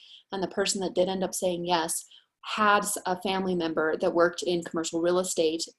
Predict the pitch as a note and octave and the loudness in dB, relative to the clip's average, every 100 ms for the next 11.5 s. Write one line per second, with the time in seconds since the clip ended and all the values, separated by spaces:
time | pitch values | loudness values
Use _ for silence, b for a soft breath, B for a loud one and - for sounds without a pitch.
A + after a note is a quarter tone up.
0 | - G3 F#3 F#3 E3+ F3 F#3 F3+ E3+ E3+ | -10 -4 0 2 2 0 2 2 2 0
1 | D#3 D#3+ F3 E3 D#3+ D#3+ E3 D#3 - F#3 | -2 4 4 4 0 -2 0 -2 -2 -4
2 | - - - - - A3+ A3 F#3+ D#3+ E3 | -4 -6 -6 -6 -4 2 6 6 4 0
3 | b b b _ F#3+ E3 E3 E3 - F3+ | b b b _ -4 -2 -2 -4 0 2
4 | E3 E3 E3 - - F#3+ F3+ - - - | 2 2 -2 -6 -2 0 0 -2 -8 -8
5 | F3+ F3+ B3+ C#4+ B3 F3 E3+ - D3+ D3+ | -4 4 8 10 8 6 0 0 0 0
6 | E3 - - - D#3+ D#3 - F3+ E3+ E3 | -2 -4 -8 -4 -2 -2 -4 -8 -6 -2
7 | F3 F#3 F#3+ F#3+ F3 F#3 F3 E3 E3 E3 | -2 -4 -6 0 0 0 -2 0 -2 -2
8 | E3+ E3 D#3+ - F3+ E3 E3 E3 E3 E3 | -4 -4 -6 -6 -4 -2 -4 -4 0 0
9 | E3 B B B B - E3+ E3 D#3+ D#3 | -2 B B B B -6 -4 -2 -4 -8
10 | - - F#3 F3+ E3+ E3 - - - F3+ | -10 0 4 6 6 4 2 -8 -14 0
11 | G#3 - - - | 2 2 -2 -6